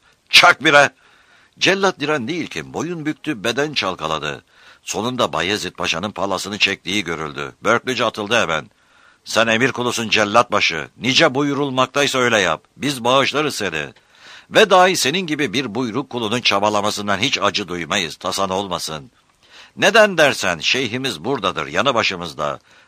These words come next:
Ve dahi senin her incittiğin yeri o okşayarak iyileştirmektedir. O yüzden bildiğin, dilediğince gör işlevini dedi.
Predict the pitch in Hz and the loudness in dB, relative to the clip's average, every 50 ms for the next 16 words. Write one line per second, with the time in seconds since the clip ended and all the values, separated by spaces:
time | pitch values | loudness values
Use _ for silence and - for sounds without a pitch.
0 | _ - - 165 151 160 151 151 160 156 - - 131 135 147 127 95 95 131 151 | _ 2 2 4 6 6 6 4 4 2 -2 -4 -4 -4 -4 -4 -2 -2 -2 -2
1 | 123 101 127 120 101 117 117 - - 104 120 123 113 101 104 98 101 92 - 127 | -2 -4 -6 -4 -4 -6 -6 -6 -6 -4 -4 -2 0 0 0 0 -2 -2 -2 -2
2 | 151 127 - 135 139 - - 123 127 139 139 127 117 - 104 110 110 104 104 101 | -2 0 0 0 0 0 2 2 2 2 2 2 0 -2 -4 -4 -2 -2 -2 -2
3 | - - 104 92 95 98 - - 113 113 90 78 76 69 - _ _ _ _ _ | -2 -4 -4 -2 -2 -2 0 0 -2 0 -2 -2 -4 -6 -10 _ _ _ _ _
4 | _ _ _ _ - - 214 180 127 98 80 64 67 71 67 64 57 58 - 120 | _ _ _ _ 4 6 6 6 4 2 -4 -4 -6 -8 -8 -10 -12 -10 -6 -4
5 | 175 156 127 113 120 113 101 87 78 80 147 147 131 113 113 127 123 120 107 110 | -4 -4 -2 -2 -2 -2 -2 -4 -4 -6 -6 -4 -4 -2 -2 -2 -2 -2 -2 -4
6 | 98 78 - 131 139 120 107 - - 98 92 85 85 87 87 78 80 73 73 71 | -2 0 2 2 2 2 0 -2 -2 -2 -4 -4 -4 -6 -6 -4 -4 -4 -6 -8
7 | 67 64 | -10 -10